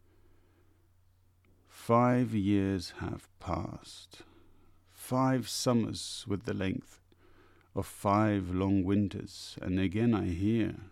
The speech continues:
these waters rolling from their mountain springs with a sweet inland murmur. Once again do I behold these steep and lofty cliffs, which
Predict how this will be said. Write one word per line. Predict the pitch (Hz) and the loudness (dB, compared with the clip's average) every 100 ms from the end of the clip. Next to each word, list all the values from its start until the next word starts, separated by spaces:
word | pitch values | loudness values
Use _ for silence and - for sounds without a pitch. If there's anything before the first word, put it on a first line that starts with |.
| - | -6
these | 95 90 | -4 -4
waters | 82 87 95 - 90 82 82 - | -4 -2 -2 -4 -8 -8 -12 -14
rolling | - 92 101 123 120 - | -12 -4 -2 0 0 -2
from | - - 120 - - | -4 -6 -4 -2 -4
their | 120 | -4
mountain | 110 101 107 - 107 107 98 95 | -2 0 0 0 -2 -2 -2 -2
springs | 87 - - 104 107 95 - - - - - - - - _ - | -6 -10 0 4 6 4 -2 -10 -18 -20 -20 -18 -20 -20 _ -2
with | 107 | -2
a | 95 | 0
sweet | - - - 117 123 107 - | -4 -8 -6 2 2 2 -2
inland | - 127 123 113 110 107 107 | 4 6 8 6 2 2 4
murmur. | 104 110 117 110 98 113 - - | 4 4 2 0 -4 -10 -14 -14
Once | - 120 123 131 | -2 0 0 0
again | 113 135 120 - - - - _ _ _ _ _ - | 0 0 0 -4 -18 -20 -20 _ _ _ _ _ -10
do | 104 107 | -4 0
I | 131 | 0
behold | 123 95 90 107 110 - | 0 0 0 0 -2 -4
these | 113 110 | -4 -2
steep | - - 123 123 - | -4 0 2 2 0
and | 101 101 | -4 0
lofty | 113 - - 110 | 0 -2 -6 -6
cliffs, | - 117 120 - - - - - - - - _ | -2 -4 -2 -8 -10 -16 -20 -20 -20 -20 -20 _
which | 113 - | -4 -2